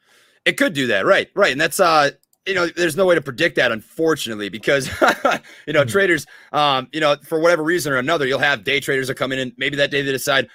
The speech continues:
Speaker 1: "We're gonna short this stock because it gapped up." Or maybe they decide that day, "We're gonna
Speaker 2: Right.
Speaker 1: long this stock because it gapped up." So it's, it's tough to predict. And that's the
Speaker 2: Wow.
Speaker 1: beauty of, uh,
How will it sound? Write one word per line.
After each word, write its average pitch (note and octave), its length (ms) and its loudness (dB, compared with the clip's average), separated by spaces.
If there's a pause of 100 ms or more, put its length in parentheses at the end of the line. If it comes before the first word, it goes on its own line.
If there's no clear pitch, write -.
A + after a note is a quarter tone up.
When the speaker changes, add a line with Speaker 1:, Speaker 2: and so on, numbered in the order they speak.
(120)
Speaker 1:
"We're F#3 100 -2
gonna D3+ 120 0
short C#3 220 -4
this C#3+ 100 -10
stock G#3+ 300 0
because A#2 180 -8
it A#2 60 -12
gapped C3+ 280 -4
up." C3+ 200 -2 (260)
Or D3 160 2
maybe D#3+ 160 0
they D3+ 80 -2
decide D3 320 0
that D3 120 0
day, C#3+ 100 -2
"We're C#3 80 0
gonna C3+ 100 -2
Speaker 2:
Right. C3 100 2
Speaker 1:
long D3+ 160 0
this B2 120 -8
stock A2 200 -6
because G#2+ 200 -10
it G#2 60 -14
gapped G#2 300 -6
up." F#2+ 140 -6
So E3 100 -4
it's, F#3 160 -6
it's G3+ 160 -4
tough B3 180 2
to - 80 -4
predict. C#3+ 380 -4
And C3 80 -4
that's D3 140 -2
the B2 140 -8
Speaker 2:
Wow. - 80 -6
Speaker 1:
beauty C#3 180 -2
of, B2 140 -2
uh, A2+ 240 0